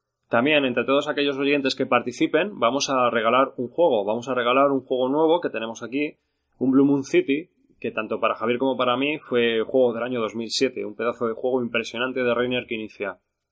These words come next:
Le tenemos nuevo y hemos pensado que una buena forma de, de promocionar, eh, estos pequeños premios sería, pues, regalárselo a alguien de los que participe.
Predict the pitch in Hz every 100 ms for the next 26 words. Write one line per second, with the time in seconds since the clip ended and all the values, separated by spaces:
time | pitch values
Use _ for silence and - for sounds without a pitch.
0 | _ _ 117 113 120 127 120 165 175 202
1 | 180 123 120 123 127 123 135 139 123 110
2 | 101 101 107 117 117 113 - 120 120 117
3 | 127 120 120 117 117 113 _ _ _ _
4 | 120 110 110 107 104 104 _ 110 120 110
5 | - 120 139 135 123 120 117 113 - -
6 | 131 - 123 127 123 127 143 156 165 120
7 | 113 123 147 131 110 - 98 98 98 104
8 | 117 120 131 123 139 135 113 - - -
9 | - 107 92 -